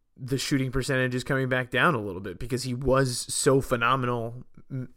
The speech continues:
in those games against Minnesota that I guess it was just a night where he was just gonna be off. He was five of fourteen. He did get to the line. It wasn't as if he had an ineffective game. He was still a factor in the game.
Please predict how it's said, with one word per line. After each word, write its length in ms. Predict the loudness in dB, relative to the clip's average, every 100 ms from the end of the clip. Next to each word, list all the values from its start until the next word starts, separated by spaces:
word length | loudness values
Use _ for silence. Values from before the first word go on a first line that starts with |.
| -10 -8 -6
in 220 | -2 0
those 200 | -2 -2
games 300 | -4 -4 -4
against 260 | -6 -8
Minnesota 460 | -8 -8 -4 -2 0
that 340 | -2 -4 -6 -18 _
I 140 | -4 -4
guess 320 | -2 -4 -4
it 60 |
was 180 | -4 -4
just 220 | -4 -6
a 40 | -4
night 280 | -2 -4 -2
where 160 | -2
he 160 | -2 -4
was 160 | -4
just 180 | -4 -6
gonna 160 | -4 -6
be 180 | -6 -6
off. 360 | -4 -4 -6
He 80 | -10
was 180 | -10 -4
five 240 | -2 -2
of 80 | -4
fourteen. 640 | -4 -4 -4 -8 -6 -6 -10 -20 -20
He 160 | -12 -8
did 240 | -4 -2
get 160 | 0 -2
to 100 | -4
the 80 | -4
line. 340 | -4 -2 -2
It 120 | -4
wasn't 300 | -4 -4 -4
as 120 | -4 -6
if 160 | -6
he 200 | -4 -6 -6 -6
had 300 | -2 -2 -2
an 180 | -6 -6
ineffective 720 | -4 -4 0 0 0 -4 -4
game. 320 | -6 -4 -6
He 120 | -10
was 160 | -10 -8
still 260 | -4 -4 -4
a 40 |
factor 480 | -2 0 0 -2 -2
in 140 | -2
the 80 | -4
game. 440 | -4 -4 -4 -4